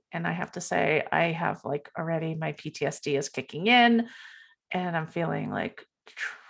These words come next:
like, that trauma worry of, like, what if he doesn't fit in that foster home? Because right now, because of the pandemic,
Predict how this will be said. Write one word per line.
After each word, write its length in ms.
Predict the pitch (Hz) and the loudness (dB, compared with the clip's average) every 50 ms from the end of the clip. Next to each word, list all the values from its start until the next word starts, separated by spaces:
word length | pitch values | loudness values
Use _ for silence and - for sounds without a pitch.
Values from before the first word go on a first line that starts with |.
| - _ | -18 _
like, 280 | - 180 170 165 - - | -4 -4 -4 -4 -2 0
that 180 | 175 170 170 | 0 2 2
trauma 560 | - - - - 196 185 180 185 190 190 190 185 | 0 -6 -4 2 4 4 6 6 6 4 2 2
worry 640 | 180 185 180 196 240 240 190 156 147 147 151 - - | 4 4 4 4 4 4 4 4 4 2 2 0 -2
of, 200 | - 175 165 165 | -4 -4 -2 -2
like, 280 | 160 160 160 160 - - _ _ | 0 -2 -2 -2 -6 -18 _ _
what 320 | - 185 165 165 170 175 175 | -12 -6 0 2 4 4 4
if 120 | 170 - | 2 -2
he 140 | - 175 170 | -4 -4 -2
doesn't 300 | 175 165 165 - 156 156 | -2 -2 -4 -4 -10 -10
fit 360 | - - 156 151 147 - - _ _ _ _ _ _ _ _ - | -6 -2 0 0 0 -2 -4 _ _ _ _ _ _ _ _ -10
in 140 | - 165 160 | -8 -6 -4
that 220 | 160 160 - - | -4 -4 -6 -6
foster 340 | - 202 226 233 - - 208 | -6 -6 -6 -6 -6 -10 -12
home? 320 | 170 - - 123 127 - - | -10 -8 -8 -8 -8 -8 -6
Because 460 | - 170 165 - 185 170 170 170 - - - - - - - - - - - - - _ - - | -6 -6 -4 -2 -2 -2 -2 -4 -8 -16 -20 -20 -20 -20 -20 -20 -20 -20 -20 -20 -20 _ 2 6
right 180 | 202 208 214 | 8 8 8
now, 520 | 175 202 190 190 190 196 220 247 277 302 294 | 6 6 4 6 6 6 6 4 2 0 0
because 300 | 247 214 - 196 180 - | 0 0 2 0 -2 -2
of 100 | 180 170 | -6 -10
the 80 | 160 - | -8 -4
pandemic, 680 | 185 185 175 160 156 147 160 208 254 277 269 - | -2 -2 0 2 2 2 2 2 0 -2 -4 -10